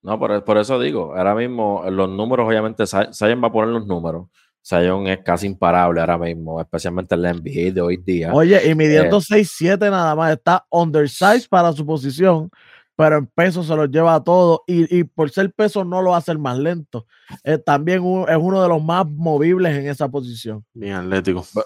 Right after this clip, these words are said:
Speaker 1: pero yo, lo que yo le quería preguntar a Pedro, que eso es otra cosa que yo, que, digamos, yo quería hacer también, en, que lo debemos hacer aquí y lo voy a hacer también en, en, en el, en Sport Talk, en el canal.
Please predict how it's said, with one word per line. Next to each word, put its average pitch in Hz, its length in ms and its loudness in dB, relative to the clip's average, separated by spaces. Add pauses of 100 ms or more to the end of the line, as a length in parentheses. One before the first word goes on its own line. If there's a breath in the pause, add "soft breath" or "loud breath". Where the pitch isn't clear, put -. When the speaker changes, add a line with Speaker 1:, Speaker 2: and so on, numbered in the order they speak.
(160)
Speaker 1:
pero 101 160 4
yo, 98 80 6
lo 98 100 4
que 98 140 2
yo 98 80 2
le 110 100 2
quería 117 280 2
preguntar 110 400 -2
a 107 100 2
Pedro, 98 320 0
que 92 120 -2
eso 98 140 -4
es 98 60 0
otra 98 240 0
cosa 107 240 -2
que 92 160 -2
yo, 87 420 -4
que, 80 240 -6 (120)
digamos, 90 500 -6
yo 90 140 -4
quería 90 160 2
hacer 87 180 -6
también, 90 460 -6
en, 85 180 -6
que 92 160 -2
lo 90 120 2 (120)
debemos 92 380 0
hacer 110 100 0
aquí 143 220 -4
y - 20 -4
lo 98 140 0
voy 92 120 0
a - 20 -2
hacer 92 160 -10
también 95 420 -6
en, 90 160 -6
en, 90 240 -10
en 85 240 -8
el, 85 160 -14 (100)
en 87 140 -8
Sport 82 340 -10
Talk, 95 200 -4
en 87 100 -6
el 85 100 -10
canal. 98 380 -2